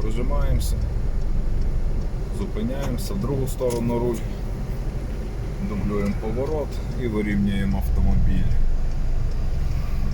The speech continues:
О, добре, рівно колеса. Перша передача. Під'їжджаємо трошки вперед. І зупиняємося. Нейтрально.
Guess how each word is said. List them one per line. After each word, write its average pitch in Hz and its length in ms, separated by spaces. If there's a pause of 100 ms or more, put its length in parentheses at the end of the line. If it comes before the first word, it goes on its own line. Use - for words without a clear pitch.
(360)
О, - 20 (680)
добре, 113 360 (200)
рівно 107 260 (120)
колеса. 131 500 (460)
Перша 104 260 (100)
передача. 143 640 (560)
Під'їжджаємо 107 520 (120)
трошки 107 280 (140)
вперед. - 340 (1800)
І 104 80
зупиняємося. - 800 (1000)
Нейтрально. 123 640